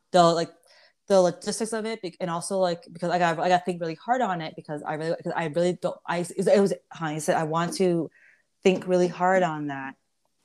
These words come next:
if I wanna miss the bachelor party or not."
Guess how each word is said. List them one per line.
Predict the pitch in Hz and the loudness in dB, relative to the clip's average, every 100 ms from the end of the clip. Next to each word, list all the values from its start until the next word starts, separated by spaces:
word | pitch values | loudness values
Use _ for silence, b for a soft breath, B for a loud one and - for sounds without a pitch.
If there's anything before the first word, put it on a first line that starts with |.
| _ _ _ - | _ _ _ 0
if | 190 185 | 0 4
I | |
wanna | 180 170 165 | 4 4 2
miss | 156 151 - - - - | -2 -4 -8 -12 -12 -6
the | |
bachelor | 160 170 170 147 | 0 0 0 -8
party | - 123 | -6 -8
or | 123 | -8
not." | 123 - - | -10 -12 -12